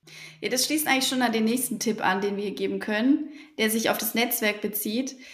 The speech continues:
Weil hier ist es auch wichtig, sich, ähm, zu überlegen, wie man sein Netzwerk aufbaut. Es geht ja nicht nur darum, einfach nur auf Biegen und Brechen ein großes Netzwerk zu haben, sondern man will ja auch die relevanten Kontakte haben. Und da ist es wirklich sinnvoll, dass man sich überlegt, genauso wie du eben gesagt hast,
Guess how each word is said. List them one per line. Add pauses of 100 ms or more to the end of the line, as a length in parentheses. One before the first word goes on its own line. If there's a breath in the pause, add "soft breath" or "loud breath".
(120)
Weil
hier
ist
es
auch
wichtig,
sich,
ähm,
zu
überlegen,
wie
man
sein
Netzwerk
aufbaut.
Es
geht
ja
nicht
nur
darum,
einfach
nur
auf
Biegen
und
Brechen
ein
großes
Netzwerk
zu
haben, (240 loud breath)
sondern
man
will
ja
auch
die
relevanten
Kontakte
haben. (400 loud breath)
Und
da (120)
ist
es
wirklich
sinnvoll,
dass
man
sich
überlegt,
genauso
wie
du
eben
gesagt
hast,